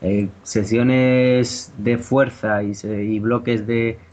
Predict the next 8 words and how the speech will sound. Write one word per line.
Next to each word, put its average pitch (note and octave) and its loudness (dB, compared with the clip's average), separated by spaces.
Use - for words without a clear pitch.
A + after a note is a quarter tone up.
de G#2+ -2
carrera A#2+ 0
integradas A2 -2
si - -10
estamos G#2+ -6
en G#2+ -6
periodo G#2+ -6
competitivo, A2 -4